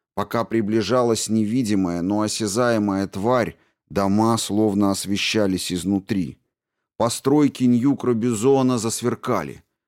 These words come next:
Уличные фонари и заводские огни стали походить на блестящие глаза. Нью-Крабюзон стал оболочкой для неведомой твари. Она надела его на себя как кожу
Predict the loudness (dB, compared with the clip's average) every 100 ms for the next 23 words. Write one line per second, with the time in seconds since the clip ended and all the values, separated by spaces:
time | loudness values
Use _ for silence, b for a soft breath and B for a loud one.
0 | _ 0 2 2 0 0 0 0 0 2
1 | 2 2 2 0 -2 -4 -2 2 2 0
2 | 2 2 2 b b -14 -4 0 2 2
3 | -2 -2 -2 -2 -4 -2 -2 -2 -2 -2
4 | -2 -2 -2 -4 -2 -2 -2 -6 -8 -16
5 | _ _ _ _ _ -4 -2 0 0 -2
6 | -2 -2 0 -2 -4 -2 -2 0 -2 -4
7 | -2 0 0 0 0 0 0 -2 -4 -4
8 | -2 -2 0 -2 -2 -4 -4 -4 -6 -8
9 | -6 -6 -6 -12 -20 _ _ _ _ _
10 | _ 0 2 2 2 0 0 2 2 2
11 | 2 2 2 0 -2 -2 -2 -2 -4 -6
12 | -6 _ -2 2 2 0 -8